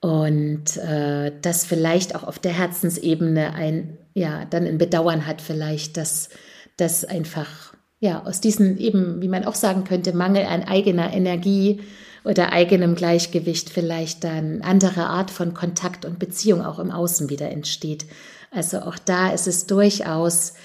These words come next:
sehr dem Herzchakra auch zuarbeitend, zu schauen, dass man gut für sich selber sorgt, um dann auch wieder gut im Außen, ähm, agieren zu können. Also eben kein destruktives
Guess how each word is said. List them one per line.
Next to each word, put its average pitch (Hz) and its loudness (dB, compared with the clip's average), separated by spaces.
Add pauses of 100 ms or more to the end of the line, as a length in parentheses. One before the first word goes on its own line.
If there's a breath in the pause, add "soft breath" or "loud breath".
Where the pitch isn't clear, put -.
(140 loud breath)
sehr 226 8
dem 196 6
Herzchakra 185 0
auch 247 2
zuarbeitend, 170 -2 (260 loud breath)
zu - -2
schauen, 180 4
dass 170 -2
man 170 -2 (400 loud breath)
gut 285 6
für 226 4
sich 208 4
selber 202 4
sorgt, 196 0
um 180 -2
dann 190 0
auch 175 -6
wieder 175 -2
gut 175 -4 (760 soft breath)
im 180 4
Außen, 165 2
ähm, 143 -6 (120)
agieren 170 4
zu 160 -4
können. 151 -2
Also 160 -4
eben 170 -6
kein 160 -4
destruktives 165 -4